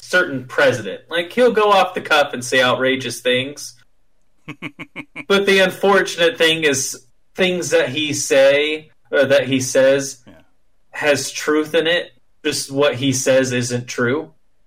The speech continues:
Speaker 2: <laughs> Sure.
Speaker 1: And so
Speaker 2: Uh,
Speaker 1: it's kinda how I viewed the whole Jimmy speech.
Speaker 2: Uh, the other part of it,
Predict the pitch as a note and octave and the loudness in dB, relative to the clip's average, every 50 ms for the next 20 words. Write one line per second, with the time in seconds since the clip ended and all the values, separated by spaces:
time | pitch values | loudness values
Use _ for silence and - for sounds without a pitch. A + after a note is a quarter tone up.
0 | _ - - - _ - _ _ _ _ _ - G#3+ - - - - - - - | _ -20 -20 -20 _ -20 _ _ _ _ _ -14 -14 -14 -14 -16 -20 -18 -18 -16
1 | - F3+ G3 B3+ - B3+ - _ _ _ _ _ _ _ _ - - - - - | -12 -8 -8 -8 -8 -8 -12 _ _ _ _ _ _ _ _ -20 -20 -20 -20 -20
2 | - - - - - - C3+ C3 C3+ B2+ B2 C3+ C3 C3 B2+ B2+ - - - D#3+ | -20 -20 -20 -20 -8 -4 -2 0 2 4 4 4 4 4 2 -2 -6 -6 -4 -2
3 | D3 C#3+ C#3 C#3 C#3 C3 B2 B2 A#2+ B2 C3 B2+ B2 A#2+ A#2+ A2 A#2 A#2 A2+ A#2 | 0 2 2 2 2 2 2 2 0 0 0 0 0 0 0 0 2 2 0 0
4 | A#2 A#2+ A#2+ A#2 A2+ A2 G#2 G2 - - - G#2 G2 - _ _ - - - - | -2 -4 -6 -6 -6 -8 -8 -10 -12 -14 -14 -16 -18 -18 _ _ -20 -20 -20 -20
5 | _ _ _ _ _ B2+ C3+ C3+ C3+ C#3 C#3+ C#3 D3 C#3+ C3+ - _ _ _ _ | _ _ _ _ _ -6 -4 -4 -2 -4 -4 -8 -10 -10 -14 -18 _ _ _ _
6 | _ _ _ _ _ _ _ - - - - - D#3 F3 F#3 G3+ G#3 A#3+ - - | _ _ _ _ _ _ _ -16 -16 -16 -16 -14 -10 -8 -8 -6 -6 -8 -10 -10
7 | - G3+ F3 D#3 C#3+ C3+ D3 C#3+ C#3 C3+ - _ - - - | -10 -8 -8 -8 -8 -8 -8 -8 -8 -10 -12 _ -20 -20 -20